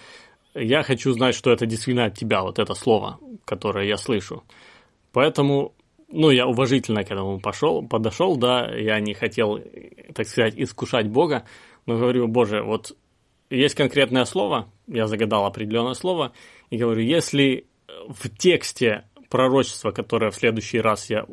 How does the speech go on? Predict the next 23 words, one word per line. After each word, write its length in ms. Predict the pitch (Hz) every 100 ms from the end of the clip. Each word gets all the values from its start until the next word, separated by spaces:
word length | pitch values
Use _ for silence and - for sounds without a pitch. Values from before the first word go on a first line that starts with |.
| -
от 160 | 131 -
пророка 400 | 123 110 110 113
услышу, 600 | 104 - 113 101 - 101
будет 400 | 110 151 123 -
это 240 | 117 110 104
слово 380 | - 196 156
вставлено 540 | - - 107 98 101 113 -
в 120 | 110
любой, 480 | 139 135 160 139 - - _
в 60 | 113
любом 280 | 127 143 127
контексте, 640 | 127 113 117 113 - -
в 100 | 101
любом 420 | 117 117 135 127
смысле, 720 | - - 117 120 120 - 110 107
да, 280 | 113 104 - - - -
неважно, 640 | 120 123 117 104 104 -
то 100 | -
есть 240 | 101 - -
я 320 | - 123 123
не 100 | 123
говорил 280 | 135 151 143
Богу, 480 | 123 117 120 123